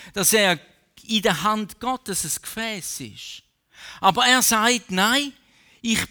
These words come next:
gleiche eher einer Glasscheibe. Eine Glasscheibe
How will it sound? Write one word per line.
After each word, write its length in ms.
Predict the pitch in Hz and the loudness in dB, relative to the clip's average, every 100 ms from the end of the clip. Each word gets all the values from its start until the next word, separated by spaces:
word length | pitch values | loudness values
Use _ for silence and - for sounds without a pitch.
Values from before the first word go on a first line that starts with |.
| _ | _
gleiche 460 | 240 254 285 262 226 | 2 4 4 4 2
eher 840 | 214 220 240 302 370 247 247 262 - _ _ _ | 2 2 2 2 2 2 2 2 -2 _ _ _
einer 380 | 180 190 170 160 | -2 0 2 0
Glasscheibe. 1080 | 160 180 220 - - 254 247 175 - 117 104 _ _ _ _ _ _ _ _ _ _ _ _ _ _ _ _ _ _ - | 0 -4 -4 -6 -4 -6 -6 -10 -12 -14 -16 _ _ _ _ _ _ _ _ _ _ _ _ _ _ _ _ _ _ 0
Eine 140 | 208 | 0
Glasscheibe 1000 | 208 220 269 269 - 226 233 254 269 262 | 4 4 4 2 0 -2 -2 -4 -4 -4